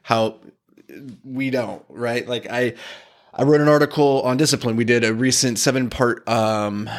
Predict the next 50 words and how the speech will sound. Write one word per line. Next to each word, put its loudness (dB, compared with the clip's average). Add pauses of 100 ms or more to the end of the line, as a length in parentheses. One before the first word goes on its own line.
(400)
s-, -8
s-, -8
section 0
of -2
the -6
podcast -2
on -2 (140)
<clears throat> 0 (280)
discipline, -2 (500)
and 2
that's 2
still 0
something -2
that -2
I -2
struggle 0
with. -4
And -2
it 2
was, -2 (440)
it -4
was 2
interesting 2
as 2
I 4
was, 0
like, 2 (920)
as -2
I 4
was 0
wrestling 2
with -2
this -2
reality 2
that 2
is, 0 (640)
like, 0
you 0
never 4
really 2
have 0
it -6
figured -4
out. 0
It's 0
just -2
that -2
the, -4
the, -4
the, -10